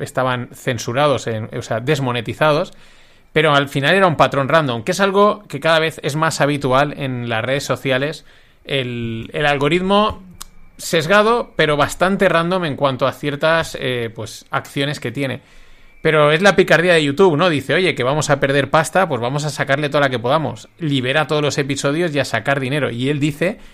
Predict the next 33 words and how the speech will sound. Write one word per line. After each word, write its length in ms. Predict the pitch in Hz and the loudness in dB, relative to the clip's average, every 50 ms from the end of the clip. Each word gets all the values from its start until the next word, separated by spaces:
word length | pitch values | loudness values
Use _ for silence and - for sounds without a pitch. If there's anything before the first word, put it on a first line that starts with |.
| - _ _ | -20 _ _
que 140 | - 127 131 | -4 -4 -2
es 180 | 127 - - - - | -2 -4 -8 -10 -4
un 260 | - 147 170 196 180 | -2 -2 -2 0 0
veinticinco 720 | 151 165 156 139 131 123 107 - 143 151 165 165 196 185 185 | -2 -2 -2 -2 -4 -6 -4 -2 -2 -2 0 0 -2 -2 0
por 180 | 156 135 117 | -2 -4 -4
cien 360 | - - 143 147 165 175 165 | -4 -6 -4 -4 -4 -4 -4
del 140 | 156 143 135 | -4 -2 -2
incremento 520 | 131 127 117 127 120 113 120 135 139 175 175 | -2 -4 -4 -6 -6 -6 -6 -6 -4 -2 -2
de 100 | 170 151 | -2 -2
los 180 | 139 123 - - | -2 -2 -2 -4
ingresos 640 | 113 110 113 120 143 147 - - 156 196 226 - - - - - - - - | -4 -6 -4 -4 -4 -4 -4 -4 -4 -6 -6 -10 -20 -20 -20 -20 -20 -18 -8
debido 280 | - 127 120 120 131 151 | -4 -4 -4 -2 -2 -2
a 20 | |
esta 180 | 151 - - 156 | -2 0 0 0
desmoneti-, 460 | 156 139 131 135 127 123 117 - - | 0 0 -2 -2 -4 -4 -6 -8 -12
desmoneti-, 680 | - 139 131 123 120 127 120 120 113 107 131 - - 127 | -8 -4 -4 -4 -2 -4 -4 -6 -6 -8 -10 -12 -8 -6
a 60 | 123 117 | -6 -6
esta 240 | - - 165 170 | -2 -2 -2 -2
monetización 800 | - 170 147 139 135 123 120 127 - - 110 - - 180 196 180 139 | 0 0 0 2 2 0 -2 -2 0 0 -2 0 2 0 2 2 2
de 60 | 127 | 0
episodios 400 | 113 131 117 - 131 135 160 - | -2 -2 -4 -4 -4 -4 -4 -4
que 80 | - 123 | -6 -4
estaban 340 | - 147 151 175 170 175 | 0 0 0 0 0 -2
desmonetizados. 800 | 151 143 127 131 127 123 123 110 123 110 - 143 151 147 123 - - - - - - - | -2 -2 -2 -2 -4 -6 -6 -6 -6 -6 -4 -2 -2 -2 -2 -4 -8 -18 -20 -20 -14 -6
Es 80 | 120 | -4
una 120 | 156 185 165 | -2 -2 0
auténtica 420 | 135 147 147 147 175 160 151 123 | 0 -2 -2 -2 0 2 0 2
pasta, 380 | - 139 135 - - 190 196 - | 2 0 0 0 -2 -2 -2 -2
sobre 180 | - 127 113 | -4 -6 -6
todo 120 | 113 123 131 | -4 -4 -4
en 60 | 143 | -2
un 120 | 143 123 | -4 -2
tío, 300 | - 139 156 175 185 196 | -2 -2 -2 -2 -2 -4